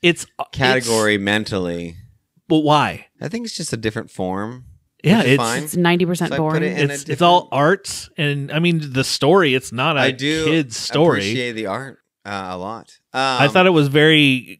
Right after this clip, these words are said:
Speaker 1: I mean, this one's
Speaker 2: uh,
Speaker 1: very emotionally heavy through the whole thing.
Speaker 2: I think a lot of my problem with animation is that there isn't, I mean, the actors are only saying what they're
Speaker 1: Yeah.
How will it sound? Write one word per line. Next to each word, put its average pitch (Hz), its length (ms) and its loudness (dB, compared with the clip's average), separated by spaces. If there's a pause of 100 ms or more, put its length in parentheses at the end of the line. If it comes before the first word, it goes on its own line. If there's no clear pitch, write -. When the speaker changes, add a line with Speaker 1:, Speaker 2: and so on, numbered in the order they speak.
Speaker 1:
I 131 60 -6
mean, 143 80 -4 (100)
this 175 260 4
one's 165 160 2
Speaker 2:
uh, - 20 -6
Speaker 1:
very 135 180 4
emotionally 131 420 0
heavy 127 460 -6
through 101 200 -6
the 95 80 -6
whole 131 160 -2
thing. 104 460 -4 (340)
Speaker 2:
I 160 140 2
think 254 360 -6
a 220 80 2
lot 151 240 4
of 143 140 4
my 139 160 2
problem 127 240 0
with 120 140 -2
animation 110 580 -4
is 95 400 -8
that 98 640 -4 (480)
there 104 320 0
isn't, 117 460 -2
I 113 80 -4
mean, 110 180 -2
the 107 80 0
actors 104 480 0
are 98 80 -2
only 98 220 -2
saying 92 340 -4
what 92 160 -4
they're 87 460 -4
Speaker 1:
Yeah. - 220 2